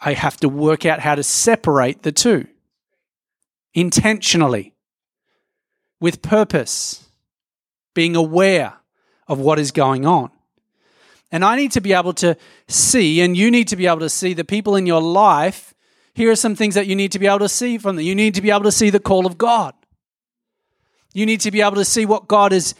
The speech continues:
gifted them, their unique abilities, their giftings, the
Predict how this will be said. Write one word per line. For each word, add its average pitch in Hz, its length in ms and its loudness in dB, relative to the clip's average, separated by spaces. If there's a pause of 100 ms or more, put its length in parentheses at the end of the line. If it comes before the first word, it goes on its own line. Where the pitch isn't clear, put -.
(300)
gifted 220 480 0
them, 151 220 -2
their 156 120 2
unique 190 600 0
abilities, 196 680 0
their 190 180 2
giftings, 165 1080 -4 (1800)
the 190 180 -2